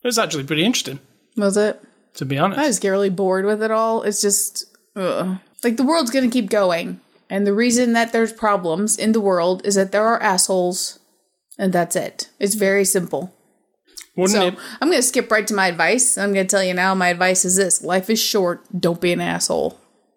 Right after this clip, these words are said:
Speaker 1: Wouldn't it be better for all of us if a geostorm hit us?
Speaker 2: <laughs> No, I don't wanna kill everybody.
Speaker 1: <laughs>
Speaker 2: But the problem is selfish, greedy, blind, blind to the truth and reality about life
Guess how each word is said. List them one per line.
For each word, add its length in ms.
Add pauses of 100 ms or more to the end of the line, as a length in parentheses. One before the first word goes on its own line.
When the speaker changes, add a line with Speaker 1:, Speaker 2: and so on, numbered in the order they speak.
(200)
Speaker 1:
Wouldn't 220
it 80
be 80
better 320
for 180
all 200
of 100
us 200
if 280
a 60
geostorm 840
hit 220
us? 200 (140)
Speaker 2:
<laughs> 100
No, 120 (160)
I 500
don't 80
wanna 180
kill 240
everybody. 640 (320)
Speaker 1:
<laughs> 200
Speaker 2:
But 500 (1200)
the 100
problem 520
is 600 (720)
selfish, 540
greedy, 600 (180)
blind, 1000 (680)
blind 640
to 120
the 80
truth 380
and 120
reality 500
about 240
life 540